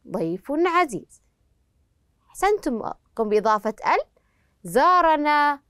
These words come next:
الضيف ماذا؟ العزيز. إذن هنا قمنا بتحويل النكرات بعد إضافة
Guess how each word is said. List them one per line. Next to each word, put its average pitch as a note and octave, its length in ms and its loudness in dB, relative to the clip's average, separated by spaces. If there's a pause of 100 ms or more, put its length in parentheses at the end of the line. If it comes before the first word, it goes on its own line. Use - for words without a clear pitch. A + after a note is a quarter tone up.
(220)
الضيف F#3+ 580 -2
ماذا؟ G#3+ 560 0 (440)
العزيز. A3 680 -2
إذن A#3 200 0
هنا C#4+ 160 -2
قمنا B3+ 320 -2
بتحويل A3+ 460 -2
النكرات B3 600 -2 (220)
بعد A#3 240 -2
إضافة G#3+ 560 0